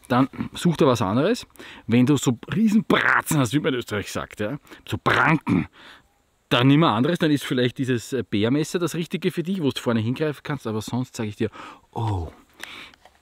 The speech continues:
wollen wir schnitzen? Ja, ich glaub schon. Ja, es ist halt so, dass ich immer wieder Kommentare krieg, „Reini,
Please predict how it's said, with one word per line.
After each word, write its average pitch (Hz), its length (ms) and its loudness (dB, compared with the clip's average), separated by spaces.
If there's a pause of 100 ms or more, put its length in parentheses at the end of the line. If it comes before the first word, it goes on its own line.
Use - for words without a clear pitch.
(100)
wollen 104 240 -2
wir 101 80 0
schnitzen? 135 480 -2 (520)
Ja, - 80 -8 (380)
ich - 100 -18
glaub - 180 -8
schon. 92 260 -4 (760)
Ja, 175 240 4
es 214 80 4
ist 226 120 6
halt 240 140 2
so, 214 200 6 (280)
dass 165 120 6
ich 170 140 4
immer 196 160 6
wieder 185 180 6
Kommentare 180 460 4
krieg, 185 160 0
„Reini, 247 400 4